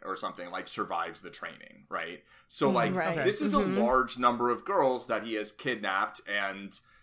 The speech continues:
Speaker 1: you know, murdered or turned into assassins, right? He's taken their lives
Speaker 2: Right.
Speaker 1: away.
Speaker 3: Mm-hmm.
Speaker 1: And that's a big deal.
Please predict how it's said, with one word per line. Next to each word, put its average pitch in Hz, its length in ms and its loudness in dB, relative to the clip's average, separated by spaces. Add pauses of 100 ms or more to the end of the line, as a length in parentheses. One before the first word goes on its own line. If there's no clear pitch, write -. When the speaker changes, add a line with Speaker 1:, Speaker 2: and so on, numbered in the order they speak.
(100)
Speaker 1:
you 113 140 -4
know, 92 320 -2
murdered 123 880 6
or 117 280 2
turned 113 280 0
into 117 260 -4
assassins, 117 640 0
right? 87 140 -4
He's 104 140 -8
taken 107 280 -6
their 101 120 -4
lives 110 300 0
Speaker 2:
Right. 151 140 0
Speaker 1:
away. 64 100 -4 (220)
Speaker 3:
Mm-hmm. 175 160 -4
Speaker 1:
And 98 420 -4 (580)
that's 208 220 4
a 277 60 0
big 226 280 -4
deal. 262 460 0